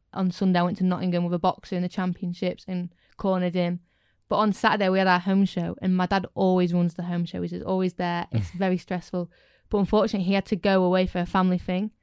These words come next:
Speaker 1: So he was like, "Gemma," he's like, "Can you run the home show for me?"
Speaker 2: Oh.
Speaker 1: So I had, like, the full
Speaker 2: Big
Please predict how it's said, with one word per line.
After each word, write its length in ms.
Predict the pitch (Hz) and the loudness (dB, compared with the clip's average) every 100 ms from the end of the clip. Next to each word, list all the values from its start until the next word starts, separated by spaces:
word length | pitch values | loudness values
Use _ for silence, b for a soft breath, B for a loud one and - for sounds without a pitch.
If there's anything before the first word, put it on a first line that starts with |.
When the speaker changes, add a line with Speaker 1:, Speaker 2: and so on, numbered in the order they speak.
| _ _ _ | _ _ _
Speaker 1:
So 140 | - | -4
he 80 | 190 | 0
was 80 | 185 | 0
like, 140 | 190 | -2
"Gemma," 300 | - 196 185 175 | 0 2 2 2
he's 180 | - 180 | -2 -2
like, 120 | 185 - | -2 0
"Can 160 | 190 | 2
you 100 | 180 | 4
run 220 | 175 180 | 4 4
the 60 | 175 | 2
home 200 | 170 196 | 2 0
show 180 | 196 175 | 0 -4
for 140 | - | -10
me?" 180 | 170 165 | -10 -8
Speaker 2:
Oh. 320 | 175 170 180 165 _ - | -8 -6 -8 -12 _ -8
Speaker 1:
So 120 | - | 2
I 60 | 208 | 4
had, 120 | 214 | 4
like, 120 | 202 | 2
the 80 | 190 | 0
full 340 | - - 202 | -2 2 2
Speaker 2:
Big 60 | 185 | 2